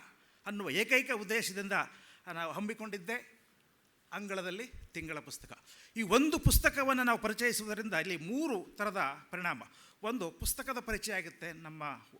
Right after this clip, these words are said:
ಶ್ರೋತೃಗಳಿಗೆ, ಪುಸ್ತಕದ ಲೇಖಕರ ಪರಿಚಯ ಆಗುತ್ತೆ, ಆನಂತರ ಅದು ಪುಸ್ತಕವನ್ನು ಪರಿಚಯಿಸ್ತಾರಲ್ಲ, ಅವರ ಮನಸ್ಸು, ಅವರ ಧೋರಣೆ, ಅವರ ಪ್ರತಿಭೆ ಎಲ್ಲವೂ ಅನಾವರಣ ಆಗುತ್ತೆ. ಆ ಕಾರಣಕ್ಕಾಗಿ ನಮಗೆ ಬಹಳ ಪ್ರೀತಿಯನ್ನು ಕೊಟ್ಟಂಥ,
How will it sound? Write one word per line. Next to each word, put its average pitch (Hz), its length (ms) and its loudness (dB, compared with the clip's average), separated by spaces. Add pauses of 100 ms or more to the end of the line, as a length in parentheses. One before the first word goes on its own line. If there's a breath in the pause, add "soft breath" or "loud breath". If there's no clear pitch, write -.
(560)
ಶ್ರೋತೃಗಳಿಗೆ, 151 680 -8 (460 loud breath)
ಪುಸ್ತಕದ 233 680 -2 (340)
ಲೇಖಕರ 269 520 6
ಪರಿಚಯ 214 380 2
ಆಗುತ್ತೆ, 156 640 -4 (680)
ಆನಂತರ 247 440 -2
ಅದು 202 200 -4
ಪುಸ್ತಕವನ್ನು 247 500 -4
ಪರಿಚಯಿಸ್ತಾರಲ್ಲ, 262 760 6 (540 loud breath)
ಅವರ 247 340 8
ಮನಸ್ಸು, 185 520 -4
ಅವರ 208 320 2
ಧೋರಣೆ, 175 320 -4
ಅವರ 156 260 -2
ಪ್ರತಿಭೆ 160 400 -8
ಎಲ್ಲವೂ 202 540 0
ಅನಾವರಣ 202 480 0
ಆಗುತ್ತೆ. 156 300 -6
ಆ 147 140 -2
ಕಾರಣಕ್ಕಾಗಿ 214 600 -4 (440 loud breath)
ನಮಗೆ 165 260 -8
ಬಹಳ 156 400 -2 (360)
ಪ್ರೀತಿಯನ್ನು 208 460 2
ಕೊಟ್ಟಂಥ, 160 420 -12